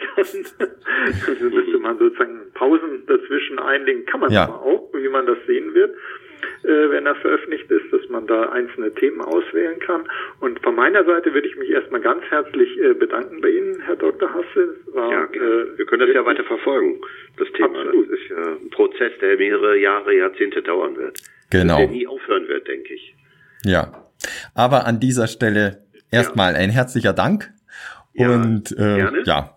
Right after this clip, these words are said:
Speaker 2: hat Spaß gemacht und wir werden Sie sicher gerne auch mal wieder mit in den Podcast einladen.
Speaker 3: Gut, Herr Schoncheck, Herr Putz, bedanke mich. Äh, wo kann man das dann irgendwann hören?
Speaker 2: Das,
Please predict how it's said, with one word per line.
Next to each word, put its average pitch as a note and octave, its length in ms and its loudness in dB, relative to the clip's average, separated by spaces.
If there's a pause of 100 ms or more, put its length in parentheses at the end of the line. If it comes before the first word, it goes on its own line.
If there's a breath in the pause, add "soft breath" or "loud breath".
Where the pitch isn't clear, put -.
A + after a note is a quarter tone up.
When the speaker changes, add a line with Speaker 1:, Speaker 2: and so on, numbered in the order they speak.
Speaker 2:
hat - 260 -4
Spaß B2+ 360 0
gemacht A#2+ 420 0
und G2 300 0
wir G2 180 2
werden G2 220 0
Sie F#2+ 200 0
sicher G#2 380 0 (180)
gerne F#2+ 340 2
auch F#2 120 -4
mal F2+ 160 2
wieder D#2+ 320 0 (380 loud breath)
mit F2+ 180 2
in A#2+ 120 4
den B2 120 2
Podcast C#3 480 -2
einladen. B1 600 -2 (480)
Speaker 3:
Gut, - 200 0 (180)
Herr A#2 100 0
Schoncheck, B2+ 400 2
Herr G#2+ 80 0
Putz, B2+ 260 0 (300)
bedanke - 320 0
mich. - 100 -4 (240 loud breath)
Äh, A#2 180 2
wo C#3+ 120 2
kann D3 160 -4
man C#3+ 100 0
das C3+ 180 -2
dann B2 160 0
irgendwann A2+ 360 -2
hören? F#2 440 2 (800 loud breath)
Speaker 2:
Das, D3 420 0